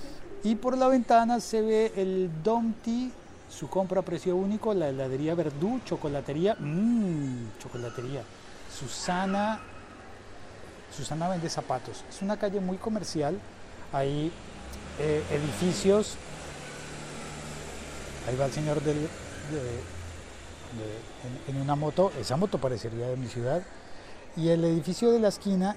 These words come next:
es muy bonito porque tiene unos, unas pérgolas, unos toldillos verdes cubriendo los balcones.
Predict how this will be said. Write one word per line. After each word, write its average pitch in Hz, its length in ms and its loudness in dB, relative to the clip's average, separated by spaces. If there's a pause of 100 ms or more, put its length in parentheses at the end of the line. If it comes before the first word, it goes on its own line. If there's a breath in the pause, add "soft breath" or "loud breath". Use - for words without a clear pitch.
es 147 200 -2
muy 180 180 2
bonito 185 380 2
porque 156 260 0
tiene 143 240 0
unos, 160 640 0 (240)
unas 147 460 -2 (120)
pérgolas, 165 600 8
unos 143 340 -2
toldillos 143 680 0
verdes 151 440 4
cubriendo 135 440 2
los 143 160 4
balcones. 135 560 2